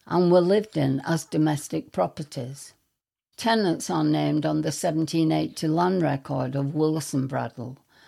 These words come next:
until they were sold in the big auction sell-off of nineteen nineteen, when they were sold as a lot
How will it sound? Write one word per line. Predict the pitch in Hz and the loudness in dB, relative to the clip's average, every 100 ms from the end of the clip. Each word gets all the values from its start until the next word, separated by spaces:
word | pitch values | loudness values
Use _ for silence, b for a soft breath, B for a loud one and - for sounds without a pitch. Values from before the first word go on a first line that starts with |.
| b b - | b b -4
until | 175 170 190 | -2 0 0
they | 165 | 0
were | 170 165 | 0 -2
sold | - 202 190 160 160 | -2 0 0 0 0
in | 156 | 0
the | 156 | 0
big | 151 165 170 | -2 -2 0
auction | 156 151 - 165 160 | 0 -2 -4 -2 -2
sell-off | - 165 151 131 135 - | 0 0 0 -2 -6 -10
of | 156 | -4
nineteen | 156 143 143 - 151 | 0 2 0 0 2
nineteen, | 147 143 147 - 185 175 135 143 b b b b b b - | 2 2 -2 -2 -2 0 -2 -6 b b b b b b -4
when | 180 175 | 0 2
they | 170 | 0
were | 170 | 0
sold | - 220 208 196 170 | -2 0 2 0 0
as | 160 165 | -2 0
a | |
lot | 160 170 180 156 - - | 0 0 0 -2 -6 -18